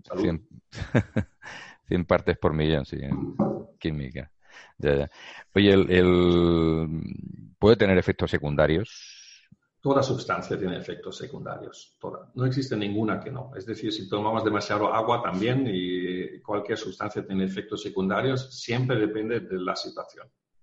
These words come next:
Speaker 2: Ajá, entiendo.
Speaker 1: Si una persona enferma puede, eh, puede tomar otros medicamentos, puede, hay muchas situaciones, entonces decir que no tenga ninguna es, es absurdo. Ahora, lo que hemos podido observar, que en casos normales no ha tenido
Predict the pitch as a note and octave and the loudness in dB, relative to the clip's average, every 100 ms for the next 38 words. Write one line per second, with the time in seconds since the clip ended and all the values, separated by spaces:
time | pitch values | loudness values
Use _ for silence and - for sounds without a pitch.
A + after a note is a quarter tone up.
0 | _ - C2 C#2+ _ _ _ - C2+ C#2 | _ -10 -8 -10 _ _ _ -12 -8 -8
1 | C2 - A2+ A#2 B2 C#3+ D#3 D3 - D3 | -8 -6 -2 -2 -2 0 0 0 0 0
2 | C#3 C#3 C#3+ - A2+ A#2 G#2 - G#2 G2+ | 4 2 0 -4 0 2 2 0 -2 -2
3 | F#2 F2+ F#2 - _ _ _ _ _ _ | -2 -6 -8 -14 _ _ _ _ _ _
4 | _ - A#2+ B2+ B2 G#2+ A2+ B2 A#2+ A2+ | _ -2 0 0 0 -2 0 0 -2 -4
5 | G#2+ F#2+ G2 B2+ B2 - A2+ - B2+ C3 | -4 -2 -2 0 0 0 -2 0 0 2
6 | C3+ C#3 C3+ C#3+ C3 - - E2+ - A2 | 0 2 2 2 0 -4 -4 -4 -4 -4
7 | A2+ G2 A2+ - - - A2 - G#2+ B2 | -4 -4 -6 -6 -12 -6 -6 -4 -2 2
8 | C3 C#3 - A#2 A2 G#2 G#2 G#2+ A#2+ A#2+ | 4 4 0 -4 -4 -4 -4 -4 -4 -2
9 | B2+ - - F#2 E2+ - - _ - F#2 | -4 -6 -18 -16 -16 -16 -20 _ -12 -8
10 | F#2 - F2 - - _ _ _ _ _ | -8 -8 -12 -14 -20 _ _ _ _ _
11 | _ _ G2 A2+ F#2 F#2 F#2 F#2+ G2+ - | _ _ 2 4 4 0 -2 -2 -4 -4
12 | G#2 C3 C3+ - A2+ C3+ A2 - - E2 | 0 4 4 2 2 4 2 -2 -12 -16
13 | - - F2+ G2 G#2+ G#2+ A#2+ - F#2+ G2 | -16 -12 -10 -6 -2 -2 -2 -6 -2 -2
14 | A2 G#2 A#2+ A2+ G#2+ A2+ G2 E2 - | 0 2 0 0 -2 -2 -4 -6 -12